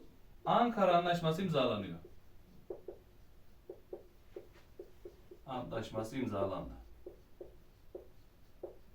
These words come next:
Musul'a bu kadar özen gösterme sebebim şudur arkadaşlar.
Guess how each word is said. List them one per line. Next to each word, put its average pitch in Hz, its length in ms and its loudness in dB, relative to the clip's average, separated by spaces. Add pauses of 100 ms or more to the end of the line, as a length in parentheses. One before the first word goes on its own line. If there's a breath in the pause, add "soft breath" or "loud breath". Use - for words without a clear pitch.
(680)
Musul'a 196 420 6
bu - 40 -2
kadar 214 360 8
özen 180 320 4
gösterme 170 380 4
sebebim 160 400 2
şudur 175 260 -2
arkadaşlar. 185 640 4